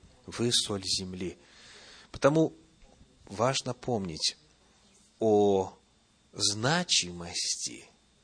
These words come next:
благотворного влияния на общество даже небольшой группы праведников. Итак, сегодня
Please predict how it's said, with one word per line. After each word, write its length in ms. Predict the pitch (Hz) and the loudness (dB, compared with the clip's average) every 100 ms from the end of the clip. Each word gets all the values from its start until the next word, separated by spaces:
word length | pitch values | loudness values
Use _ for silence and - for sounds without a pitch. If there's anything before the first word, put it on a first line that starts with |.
| _ _ _ _ _ _ _ _ _ _ - | _ _ _ _ _ _ _ _ _ _ -12
благотворного 920 | 92 101 98 95 90 113 143 143 127 | -4 -2 -2 -6 -2 0 0 -2 -4
влияния 800 | 120 123 123 110 98 90 82 82 | -4 -6 -4 -4 -4 -4 -8 -10
на 180 | 85 85 | -8 -6
общество 840 | 98 87 - 95 - - - - _ _ _ _ | -6 -6 -8 -6 -6 -6 -16 -18 _ _ _ _
даже 320 | 98 143 156 | -2 -2 -2
небольшой 800 | 131 131 104 95 - - 101 107 113 - _ - | -8 -10 -8 -6 -8 -8 -8 -10 -14 -20 _ -16
группы 500 | 87 87 87 87 87 _ _ _ | -10 -10 -10 -12 -14 _ _ _
праведников. 680 | - - - - - - - - - - - | -12 -12 -12 -16 -20 -20 -18 -20 -20 -20 0
Итак, 180 | - 170 | 2 4
сегодня 540 | - 110 69 - - | 2 0 -6 -12 -18